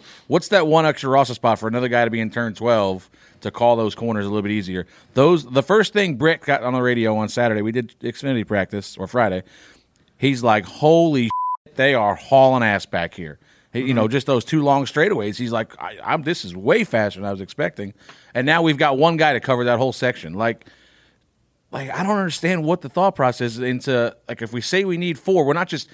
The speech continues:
Speaker 1: "Hey, we wanna bring one of our buddies to the racetrack." You know, it's, we need four people there.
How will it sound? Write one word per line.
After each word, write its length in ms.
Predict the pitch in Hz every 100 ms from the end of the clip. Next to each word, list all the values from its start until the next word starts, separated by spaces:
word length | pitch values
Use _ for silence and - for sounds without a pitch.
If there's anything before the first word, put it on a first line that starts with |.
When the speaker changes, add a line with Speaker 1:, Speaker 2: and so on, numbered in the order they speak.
| -
Speaker 1:
"Hey, 120 | - 160
we 100 | 160
wanna 160 | 151 135
bring 140 | 143
one 120 | 135
of 80 | 135
our 100 | 123
buddies 340 | 113 139 123 104
to 80 |
the 60 | 117
racetrack." 440 | 131 123 - 85
You 80 | 101
know, 160 | 135 151
it's, 180 | 151 -
we 180 | 151
need 320 | 165 170 185 156
four 280 | 180 180
people 320 | 175 208 - 92
there. 220 | 87